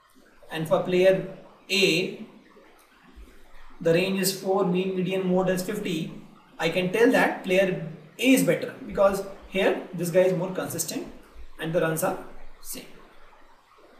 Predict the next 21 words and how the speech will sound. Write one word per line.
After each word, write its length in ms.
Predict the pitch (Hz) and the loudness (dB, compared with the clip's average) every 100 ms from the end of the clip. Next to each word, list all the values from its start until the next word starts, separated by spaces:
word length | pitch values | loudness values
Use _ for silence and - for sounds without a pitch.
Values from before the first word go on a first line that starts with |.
| - - - - | -20 -20 -20 -6
Correct? 380 | 196 185 - - - - - - - - | 2 2 2 -6 -16 -20 -20 -20 -20 -12
So 240 | 202 185 | -6 -2
only 260 | 208 240 269 | 2 6 8
with 140 | - | 6
this 340 | 254 - - - - - - - _ - 180 - - | 4 0 -4 -10 -20 -20 -20 -20 _ -16 -12 -12 -8
measure 440 | 180 185 190 226 | -2 2 4 4
of 120 | 208 | 2
dis-, 100 | 196 | -2
dispersion, 600 | - 170 - 196 185 254 | -4 -4 2 2 4 2
that 100 | 262 | 0
is 100 | 165 | 0
only 240 | - 180 208 | -2 -2 -2
with 140 | 247 | -2
range, 380 | 175 180 196 - - - - | -2 -2 -2 -6 -12 -16 -4
it 80 | |
doesn't 300 | 160 208 254 | 2 4 6
give 280 | 214 202 - | 4 -2 -4
the 80 | 165 | -8
clear 300 | 175 185 190 | 2 4 4
picture, 340 | 185 185 240 - - - - | 0 -2 -2 -2 -12 -18 0
but 320 | 175 175 | 0 0